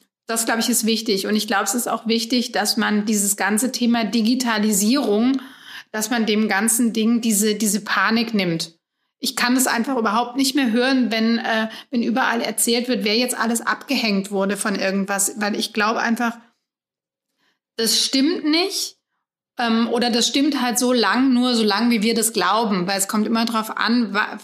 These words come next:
mit wem man sich vergleicht und was man erreichen möchte. Ähm, deswegen, und vor allem, also ich persönlich glaube halt, Panik bringt halt niemanden weiter, das blockiert nur und, ähm, das... Äh,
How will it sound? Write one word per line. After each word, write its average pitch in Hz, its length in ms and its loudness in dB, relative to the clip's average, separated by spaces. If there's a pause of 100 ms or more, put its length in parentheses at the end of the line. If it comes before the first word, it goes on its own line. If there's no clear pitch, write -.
mit 214 320 0
wem 220 140 2
man 240 160 2
sich 214 180 -2
vergleicht 196 540 -2
und 202 80 0
was 202 160 -4
man 214 80 0
erreichen 196 440 -2
möchte. 190 460 -4 (560)
Ähm, 190 260 -2
deswegen, 208 520 0 (180)
und 262 140 0
vor 285 100 0
allem, 247 220 0 (160)
also 220 120 0
ich 208 140 -2
persönlich 233 400 0
glaube 208 220 -2
halt, 220 160 -4
Panik 233 340 0
bringt 226 260 -2
halt 202 160 -2
niemanden 214 420 0
weiter, 247 300 0
das - 180 -4
blockiert 311 420 -4
nur 302 260 2 (480)
und, 233 380 0
ähm, 208 320 0 (380)
das... 226 280 0
Äh, 202 400 -2